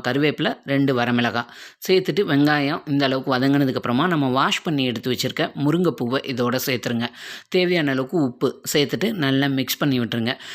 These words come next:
இப்போ ஒரு ரெண்டே ரெண்டு டேபிள் ஸ்பூன் அளவுக்கு மட்டும் தண்ணி ஆட் பண்றோம் பூ வதங்கிறதுக்காக. சேர்த்துட்டு இப்போ லிட்டை போட்டு க்ளோஸ் பண்ணிடுங்க. நல்லா பூ வதங்கி அதுல இருக்க தண்ணி எல்லாம் நல்லா வத்தி வந்துரும். வத்துனதுக்கு அப்புறமா நம்ம பூவை நல்லா மிக்ஸ் பண்ணி விட்டு, இப்போ சென்டர்ல ஒதுக்கி விட்டு கொஞ்சமா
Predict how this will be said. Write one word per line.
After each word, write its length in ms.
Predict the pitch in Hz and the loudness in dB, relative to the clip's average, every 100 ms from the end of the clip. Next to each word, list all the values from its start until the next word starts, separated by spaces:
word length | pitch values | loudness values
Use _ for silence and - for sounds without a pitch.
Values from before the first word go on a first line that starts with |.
| - 175 | -10 -4
இப்போ 120 | 170 165 | 0 2
ஒரு 60 | 156 | 2
ரெண்டே 260 | 175 208 220 220 | 2 4 4 4
ரெண்டு 220 | 190 196 220 175 | 2 0 2 2
டேபிள் 260 | 165 165 | 0 -2
ஸ்பூன் 260 | - 160 147 | 0 2 2
அளவுக்கு 260 | 143 139 139 151 | 2 2 2 0
மட்டும் 320 | 151 226 180 | 0 -4 0
தண்ணி 220 | 143 139 131 | 2 2 2
ஆட் 140 | 117 - | 0 -2
பண்றோம் 300 | 113 120 - - | -2 -2 -4 -2
பூ 100 | 190 165 | 0 2
வதங்கிறதுக்காக. 760 | 131 135 127 120 117 120 120 - - - - 202 | 2 2 2 0 -2 -2 -2 -6 -14 -18 -4 2
சேர்த்துட்டு 380 | 190 - 240 | 2 2 0
இப்போ 120 | 240 165 | 2 2
லிட்டை 200 | 165 196 185 | 4 2 0
போட்டு 200 | 147 139 | 0 2
க்ளோஸ் 240 | 139 135 | 2 2
பண்ணிடுங்க. 380 | 135 127 127 151 247 175 | 0 2 2 0 -2 -2
நல்லா 220 | 131 143 143 165 | 2 2 2 0
பூ 80 | 165 147 | 2 2
வதங்கி 280 | 127 131 180 | 2 2 2
அதுல 140 | 135 127 | 2 0
இருக்க 160 | 123 147 131 | 0 -2 0
தண்ணி 200 | 131 135 123 | 2 2 2
எல்லாம் 260 | 135 143 117 | 0 0 0
நல்லா 240 | 123 135 117 | 2 2 0
வத்தி 260 | 113 - 131 | -2 -2 -2
வந்துரும். 320 | 113 117 117 - - - - | 0 0 -2 -4 -12 -16 -2
வத்துனதுக்கு 280 | 156 175 180 151 135 | 0 2 2 2 0
அப்புறமா 280 | 135 139 240 220 | 0 0 -2 0
நம்ம 140 | 147 139 | 0 2
பூவை 160 | 156 151 139 | 2 2 4
நல்லா 180 | 139 175 | 2 2
மிக்ஸ் 200 | 143 - | 0 0
பண்ணி 160 | 147 131 | 0 2
விட்டு, 160 | 127 160 | 0 -2
இப்போ 140 | 151 139 143 - - | -2 -2 -2 -4 -2
சென்டர்ல 380 | 151 160 180 170 143 | 0 2 0 2 2
ஒதுக்கி 240 | 131 135 | 0 0
விட்டு 180 | 123 151 220 - - - | -2 -2 -6 -8 -20 -6
கொஞ்சமா 380 | 202 214 196 170 | -2 0 -2 -2